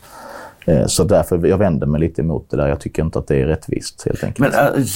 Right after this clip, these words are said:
Speaker 2: du ser inte det som hets mot folkgrupp, eh,
Speaker 1: Nej.
Speaker 2: det som han gjorde?
Speaker 1: Nej, och det, hade det varit det så hade han ju varit dömd för det.
Speaker 2: Mm.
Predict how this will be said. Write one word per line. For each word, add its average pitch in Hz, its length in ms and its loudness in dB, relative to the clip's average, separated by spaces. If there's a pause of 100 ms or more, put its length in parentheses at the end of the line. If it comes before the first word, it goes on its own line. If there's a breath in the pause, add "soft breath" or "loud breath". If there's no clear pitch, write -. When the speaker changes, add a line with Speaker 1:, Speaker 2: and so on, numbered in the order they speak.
Speaker 2:
du 165 200 6
ser 123 200 4
inte 110 200 2
det 104 100 4
som 90 160 -2
hets 90 200 -2
mot 82 120 -4
folkgrupp, - 520 0 (240)
eh, - 80 0
Speaker 1:
Nej. 52 280 2
Speaker 2:
det - 380 0
som 80 140 -2
han 73 120 2
gjorde? 67 260 2 (640 soft breath)
Speaker 1:
Nej, 90 400 4
och 90 100 2
det, 85 540 2
hade 98 200 2
det 98 100 4
varit 87 340 2
det 120 100 4
så - 140 -2
hade 95 140 2
han 95 140 2
ju 95 340 0 (440)
varit 92 240 0
dömd - 300 0
för - 80 0
det. 82 60 2
Speaker 2:
Mm. 92 300 4